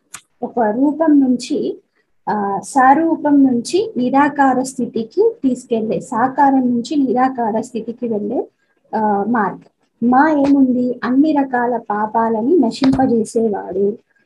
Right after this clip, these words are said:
లయకర్త అనుకుంటున్నాం కదా, లయకర్త ఏంటి అని అంటే మన లోపల ఉన్న చెడుని,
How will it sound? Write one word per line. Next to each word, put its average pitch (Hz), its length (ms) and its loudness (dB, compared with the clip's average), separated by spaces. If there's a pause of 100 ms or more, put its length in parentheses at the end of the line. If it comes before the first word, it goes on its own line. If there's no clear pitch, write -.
(140)
లయకర్త 262 640 2
అనుకుంటున్నాం 226 680 0
కదా, 247 220 -2
లయకర్త 233 760 -2
ఏంటి 226 480 -2
అని 202 100 -4
అంటే 208 280 -8
మన 247 240 2
లోపల 233 360 -2
ఉన్న 226 120 0
చెడుని, 240 680 -4